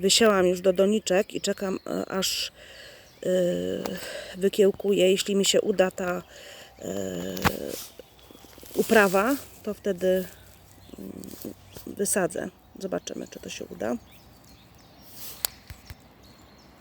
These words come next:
Jakie stanowisko jest najlepsze dla liliowców?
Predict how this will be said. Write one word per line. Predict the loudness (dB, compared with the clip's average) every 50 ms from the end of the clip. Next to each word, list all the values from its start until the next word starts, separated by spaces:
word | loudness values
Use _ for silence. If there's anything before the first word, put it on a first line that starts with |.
| -20 -20 -20 -20 -20 -20 -20 -20 -20 -20 -20 -20 -20 -20 -20 -20 -20 -20 -20 -20 -20 -20 -20 -20 -20 -20 -20 -20 -20 -20 -20 -20 -8 -4
Jakie | -4 -4 -2 -2 -4
stanowisko | -2 -2 0 0 0 0 0 -2 -4 -4 -4 -4 -4 -4
jest | -4 -4 -4 -4 -4
najlepsze | -4 -2 0 0 -2 -2 -4 -6 -6 -4 -4 -4
dla | -4 -4 -4 -4
liliowców? | -4 -4 -4 -4 -4 -6 -6 -8 -6 -4 -2 -2 -4 -6 -12